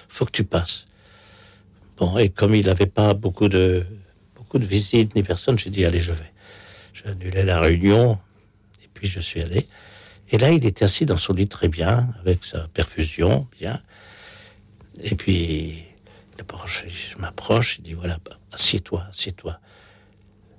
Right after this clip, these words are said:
J'ai trouvé Dieu », qui me dit. Je dis, « Quoi ? Enfin, tu, tu m'as toujours dit que Dieu, c'était pour les riches, et que de toute façon, t'étais pas,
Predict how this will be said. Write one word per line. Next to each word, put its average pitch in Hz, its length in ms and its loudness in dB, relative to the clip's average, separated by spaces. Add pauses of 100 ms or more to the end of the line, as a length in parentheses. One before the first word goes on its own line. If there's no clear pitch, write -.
(600)
J'ai - 240 -2
trouvé 92 400 -2
Dieu », 82 440 -2
qui - 120 -20
me 80 120 -18
dit. - 200 -20 (420)
Je - 120 -20
dis, « - 140 -12
Quoi ? 156 340 0 (2250)
Enfin, - 160 -2
tu, 98 400 -2 (360)
tu - 160 -2
m'as 127 160 4
toujours 120 420 4
dit 131 180 2
que 113 140 2
Dieu, 123 380 4
c'était - 320 2
pour 98 180 2
les 101 100 6
riches, 143 420 0 (680)
et 98 60 -2
que 131 100 0
de 127 140 4
toute 135 220 -6
façon, 147 400 0
t'étais 123 280 -2
pas, 131 400 -2